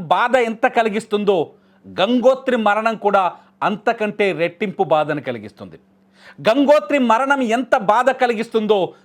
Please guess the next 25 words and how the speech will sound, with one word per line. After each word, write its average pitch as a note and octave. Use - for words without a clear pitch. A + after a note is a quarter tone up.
సంతోష్ C4
మరణం G#3+
కూడా G3
అంతకంటే F#3
రెట్టింపు D#3+
బాధను C3+
కలిగిస్తుంది. G#2
పేదవాళ్లే B3+
కావచ్చు, G#3+
చిన్న A#3+
కుటుంబమే G#3+
కావచ్చు, C3+
కోటీశ్వరుల C#4
కుటుంబంలో A#3
కూడా G3+
ఇటువంటి F#3
సమస్యలున్నాయి. D3
వేల B3+
కోట్లు C4
సంపాదించిన B3
వాళ్ళ A#3
కుటుంబాల్లో A3
కూడా G3+
ఇటువంటి F3+
సమస్యలున్నాయి. C#3